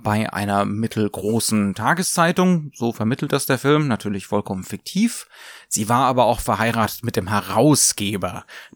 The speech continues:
dieser mittelgroßen Tageszeitung. Äh, das ist Walter Burns, gespielt von Cary Grant.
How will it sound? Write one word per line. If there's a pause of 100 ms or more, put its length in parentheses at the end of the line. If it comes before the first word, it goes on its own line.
(120)
dieser
mittelgroßen
Tageszeitung.
Äh,
das
ist
Walter
Burns,
gespielt
von
Cary
Grant.